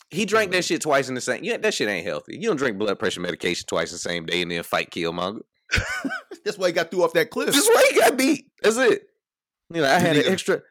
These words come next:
Speaker 1: I drank too much of that shit." And
Speaker 2: That nigga goddamn got lightheaded and was like, "Oh, shit." It's like, "Oh, I got you."
Speaker 1: he was like, "I'm woozy than a bitch." He was like, "This your king? Yo, he
Speaker 2: "That's your king?"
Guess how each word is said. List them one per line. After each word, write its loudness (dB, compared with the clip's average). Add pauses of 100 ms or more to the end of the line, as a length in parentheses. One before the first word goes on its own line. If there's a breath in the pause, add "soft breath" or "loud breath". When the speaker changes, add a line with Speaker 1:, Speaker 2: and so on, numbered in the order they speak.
(120)
Speaker 1:
I 0
drank 0
too -2
much 2
of -2
that 0
shit." -4 (320)
And 0
Speaker 2:
That 0
nigga 0
goddamn 0
got 0
lightheaded 8
and 2
was 0
like, 6
"Oh, 8
shit." 2 (100)
It's -10
like, -2
"Oh, 4
I 4
got -2
you." -16 (300)
Speaker 1:
he -4
was 0
like, 2
"I'm -2
woozy 2
than 2
a 0
bitch." 2
He 4
was 4
like, 4
"This 0
your 2
king? 0
Yo, -4 (120)
he -2 (100)
Speaker 2:
"That's -6
your 4
king?" -8